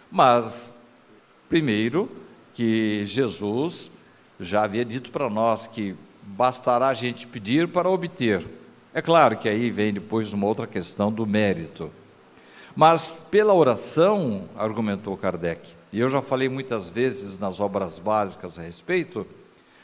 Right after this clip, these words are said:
nós podemos pedir, louvar ou agradecer. E quando nós oramos, na verdade, nós não estamos fazendo um bem para Deus, ao contrário,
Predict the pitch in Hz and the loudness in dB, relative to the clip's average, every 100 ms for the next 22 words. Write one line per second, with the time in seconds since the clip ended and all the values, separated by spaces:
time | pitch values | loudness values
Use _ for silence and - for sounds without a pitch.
0 | - 156 151 - 135 123 117 - - 127 | 0 4 4 2 -2 0 -2 -8 -8 -8
1 | 98 123 147 196 - - - - _ - | -4 -2 0 -2 -4 -16 -20 -20 _ -2
2 | 160 151 139 120 113 120 131 - - - | 6 6 6 4 4 4 0 -10 -16 2
3 | 151 113 95 95 92 107 - 196 151 - | 4 4 2 -4 -6 -6 0 0 2 -2
4 | - - - - _ _ - _ _ _ | -8 -20 -20 -20 _ _ -20 _ _ _
5 | _ - - - 185 196 233 247 185 147 | _ -20 -10 0 2 4 4 4 2 2
6 | 120 110 110 107 95 95 90 127 165 117 | 2 2 2 2 0 -2 0 4 4 2
7 | 92 87 113 107 104 104 139 151 156 175 | -2 -2 0 0 0 2 2 2 0 -2
8 | 160 175 190 202 196 180 147 156 151 123 | 0 0 0 0 2 2 2 0 -2 0
9 | 120 143 131 107 95 131 113 110 104 110 | 4 4 4 -2 2 4 4 2 2 0
10 | 101 113 - 226 220 120 139 139 104 95 | 0 -2 0 -2 2 4 6 6 2 -2